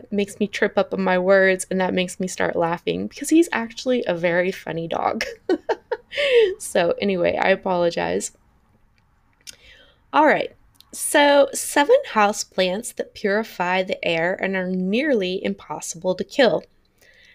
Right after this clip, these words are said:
Written by Aaron Marino,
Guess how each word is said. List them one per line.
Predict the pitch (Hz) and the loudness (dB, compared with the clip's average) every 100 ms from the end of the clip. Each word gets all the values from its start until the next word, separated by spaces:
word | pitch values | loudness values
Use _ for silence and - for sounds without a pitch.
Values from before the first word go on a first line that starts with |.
| _ - | _ 2
Written | 220 226 226 | 2 4 4
by | 220 190 185 185 185 - | 4 4 4 4 0 0
Aaron | 185 185 208 233 | 2 4 2 0
Marino, | 226 202 185 190 214 185 160 180 240 | -2 -4 -2 -2 -2 0 -2 -2 -6